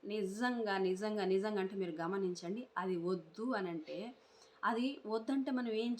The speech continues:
చేయాలా? ఎరుకుతో ఉండి ఒకసారి జరిగిన పొరపాటు ఇంకొకసారి జరగకూడదు. ఒకసారి లేదు, ఒకసారి కాదు, రెండోసారి జరిగింది, మూడోసారి జరిగిందనుకో, అది పొరపాటు కాదు, అది, అది అలవాటుగా మారిపోతుంది. కాబట్టి వాళ్ళు దా-, అదే ఆనందం. ఏమో చెప్తారు కదా,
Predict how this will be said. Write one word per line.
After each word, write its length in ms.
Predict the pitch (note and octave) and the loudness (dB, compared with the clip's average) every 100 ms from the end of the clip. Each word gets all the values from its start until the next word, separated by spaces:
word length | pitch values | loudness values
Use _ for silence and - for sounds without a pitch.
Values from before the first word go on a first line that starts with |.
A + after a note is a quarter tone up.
| A#3 | -2
చేయాలా? 380 | G#3 G#3 G#3+ G#3+ - | -2 -2 -2 -4 -10
ఎరుకుతో 520 | G3+ G3+ A3 C4+ B3+ | -8 -6 -6 -6 -4
ఉండి 360 | G3+ F#3+ B3 E4 - | -2 -2 -2 -6 -10
ఒకసారి 460 | F#3 G3 - A3+ A3 | -16 -12 -6 -4 -4
జరిగిన 300 | G3 F#3 F3+ | -4 -2 -4
పొరపాటు 580 | F3 F3 F3+ F#3 C#4 D4+ - - | -6 -8 -4 -6 -6 -14 -18 -12
ఇంకొకసారి 520 | G#3 A3 A3 A3 G#3 | -6 -4 -4 -4 -4
జరగకూడదు. 460 | F3+ F3 E3 E3+ D#3 | -2 -2 -2 -2 -4
ఒకసారి 520 | G3+ A#3 A3+ A3+ - | -4 -6 -2 -2 2
లేదు, 340 | F3+ F3 F3 F3+ | 2 2 2 0
ఒకసారి 400 | F3 F3 F#3 E3+ | -2 -2 -2 0
కాదు, 160 | D#3+ | 0
రెండోసారి 420 | E3 E3 E3 E3 | 2 0 0 -4
జరిగింది, 340 | D#3+ E3 E3 F3+ | -4 -4 -2 0
మూడోసారి 520 | G#3 C4 C4+ C4+ A#3 | 4 6 6 4 2
జరిగిందనుకో, 720 | G#3+ A3+ A3+ G#3+ G3 G#3 G#3 - - - - | 2 2 2 0 -2 -2 -6 -8 -20 -12 -4
అది 140 | F#3 | -4
పొరపాటు 520 | F3 F#3 F#3+ G#3 F#3 | -2 -4 0 -2 -2
కాదు, 280 | F3 E3 D3+ | -4 -4 -4
అది, 160 | C#3 - _ - | -10 -14 _ -6
అది 140 | F#3 | 0
అలవాటుగా 580 | E3+ E3 F3+ A3 G3 D#3+ | 4 4 4 2 2 0
మారిపోతుంది. 560 | D#3 D3 C3 C3+ - - _ _ - _ C4 | -2 -2 -6 -16 -20 -20 _ _ -20 _ 2
కాబట్టి 480 | C4+ C4 B3+ E4+ G4 | 4 4 0 -2 0
వాళ్ళు 240 | D4 D4 | 2 2
దా-, 200 | C4+ B3 - | 4 2 4
అదే 200 | C#4+ F4 | 4 6
ఆనందం. 500 | D#4+ D4+ D#4 G#3+ - - - _ _ _ _ _ _ - | 6 6 6 4 0 -8 -20 _ _ _ _ _ _ -10
ఏమో 140 | A#3 A#3+ | -8 -6
చెప్తారు 320 | G#3+ G#3 A#3 G3 | -8 -6 -4 -4
కదా, 460 | F#3 A3+ G#3+ D3+ | 0 0 0 -2